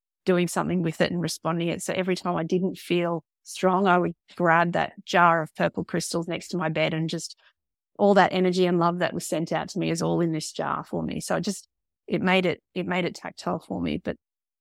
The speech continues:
being able to, like, say to people, 'cause you never know what the right thing to say is. There is no right thing to say. And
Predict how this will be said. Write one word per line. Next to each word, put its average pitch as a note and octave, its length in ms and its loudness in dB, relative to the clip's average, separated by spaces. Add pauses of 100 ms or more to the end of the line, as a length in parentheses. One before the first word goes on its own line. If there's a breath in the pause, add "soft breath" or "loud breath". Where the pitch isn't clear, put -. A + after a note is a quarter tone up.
(140)
being G#3+ 200 6
able G3 260 6
to, - 180 -4
like, D#3+ 300 0 (720)
say E3+ 180 2
to - 160 -6
people, E3+ 540 -2
'cause G#3+ 140 2
you A3 60 8
never B3+ 180 4
know A#3 160 4
what G3 100 2
the E3+ 80 -4
right D#3 200 -4
thing D#3+ 140 -8
to D3 120 -12
say - 220 -6
is. E3+ 120 -8
There B3 140 6
is C#4 140 0
no A3+ 100 0
right D#3+ 280 -2
thing E3+ 180 -10
to - 120 -14
say. - 340 -8
And F3 280 -6